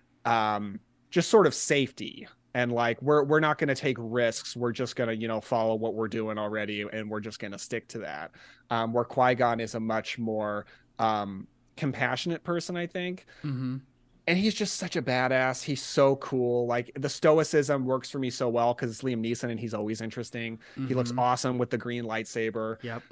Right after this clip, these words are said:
Speaker 1: Um, he's one of my favorite Star Wars characters. He's
Speaker 2: Yeah.
Speaker 1: the best.
Speaker 2: And I think George Lucas really likes Qui-Gon because he makes him, unlike all the other Jedi, look like a traditional Japanese samurai of sorts, which is his inspiration for the Jedi.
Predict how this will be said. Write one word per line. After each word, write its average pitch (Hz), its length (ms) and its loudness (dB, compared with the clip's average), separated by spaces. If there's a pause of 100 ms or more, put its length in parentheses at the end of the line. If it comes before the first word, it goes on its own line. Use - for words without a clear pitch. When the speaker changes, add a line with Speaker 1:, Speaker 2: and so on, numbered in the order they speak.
(140)
Speaker 1:
Um, 113 320 -4 (200)
he's 170 180 -6
one 214 100 0
of 196 40 -2
my 170 80 0
favorite 127 240 0
Star 110 180 -2
Wars 101 160 -6
characters. 104 500 -12
He's 165 140 -2
Speaker 2:
Yeah. 247 180 6
Speaker 1:
the - 60 -12
best. - 360 -14
Speaker 2:
And 226 100 8
I 285 80 8
think 392 320 2
George 175 340 4
Lucas 139 440 -2
really 131 500 -2
likes 117 320 -4
Qui-Gon 110 500 -4
because 170 360 8
he 202 120 10
makes 196 300 10
him, 208 280 12
unlike 175 340 8
all 165 160 10
the 160 120 4
other 147 180 6
Jedi, 233 360 4 (600)
look 196 340 12
like 220 340 8
a 180 120 6
traditional 180 580 6
Japanese 147 580 6
samurai 143 640 2
of 113 140 -4
sorts, 120 220 -6
which 160 160 -2
is 165 100 -2
his 175 140 0
inspiration 170 480 0
for 165 100 -4
the 139 120 -4
Jedi. 147 560 0